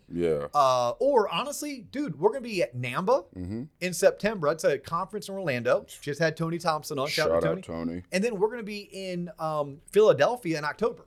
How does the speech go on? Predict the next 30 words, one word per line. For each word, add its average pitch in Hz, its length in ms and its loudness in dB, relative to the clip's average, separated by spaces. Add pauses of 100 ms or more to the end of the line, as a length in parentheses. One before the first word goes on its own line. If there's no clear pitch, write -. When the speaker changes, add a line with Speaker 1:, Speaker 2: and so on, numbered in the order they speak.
Speaker 1:
Way 85 120 0
to 82 80 2
weave 82 240 -2
that 82 220 2
in 76 160 -8
organically. 76 640 -12
Speaker 2:
So 190 160 4
people 214 260 -2
have 180 220 2
three 220 180 -10
ways 196 240 2
to - 80 -6
meet 160 160 -4
John 127 200 2
Coleman. 214 260 -6 (200)
Speaker 1:
Yeah, 73 200 -4 (240)
yeah. 67 180 -10
Speaker 2:
Charlotte 175 580 2 (120)
on, 151 340 -4
in 151 60 -14
the 135 80 -4
twenty-fourth 170 480 -6
of 143 80 -2
August, 214 360 4
Speaker 1:
Mm-hmm. 85 260 -6 (200)
Speaker 2:
September 175 920 0
fifteenth-ish 196 960 -6
Speaker 1:
Mm-hmm. 160 240 -6
Speaker 2:
in 156 100 -2
Orlando, 208 640 -4